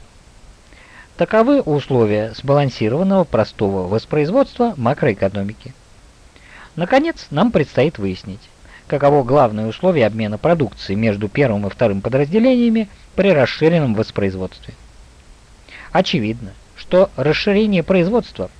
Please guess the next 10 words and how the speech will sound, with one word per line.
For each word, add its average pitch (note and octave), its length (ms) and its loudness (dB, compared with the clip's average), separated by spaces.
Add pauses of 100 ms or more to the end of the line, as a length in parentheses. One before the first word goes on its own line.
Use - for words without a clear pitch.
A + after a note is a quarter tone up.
(100)
особенно G#2+ 520 0
при C3 180 -2
его A#2+ 320 0 (300)
экстенсивном B2 680 -2
типе, B2+ 340 -6 (600)
требует B3+ 520 2
увеличения C#3+ 680 0
применяемого A#2+ 720 0
количества A#2+ 640 0
средств G2 340 -4